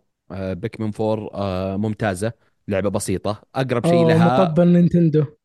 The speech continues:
Speaker 1: لا، بس ما حطيتها بالتوب فايف يعني، فهذا يثبت لك إني
Speaker 2: <laughs>
Speaker 1: الن-، النظرات هذه غيرها.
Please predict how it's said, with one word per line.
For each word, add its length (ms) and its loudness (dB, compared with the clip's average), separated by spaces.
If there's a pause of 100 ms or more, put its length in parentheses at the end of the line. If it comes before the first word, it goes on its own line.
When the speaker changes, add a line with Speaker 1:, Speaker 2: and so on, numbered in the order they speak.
(200)
Speaker 1:
لا، 180 2
بس 200 -2
ما 80 2
حطيتها 340 0
بالتوب 240 -6
فايف 280 -4
يعني، 600 -2
فهذا 920 -2
يثبت 340 -2
لك 160 -12
إني 280 -4
Speaker 2:
<laughs> 680 -6
Speaker 1:
الن-، 200 0 (460)
النظرات 420 2
هذه 400 -2
غيرها. 560 -4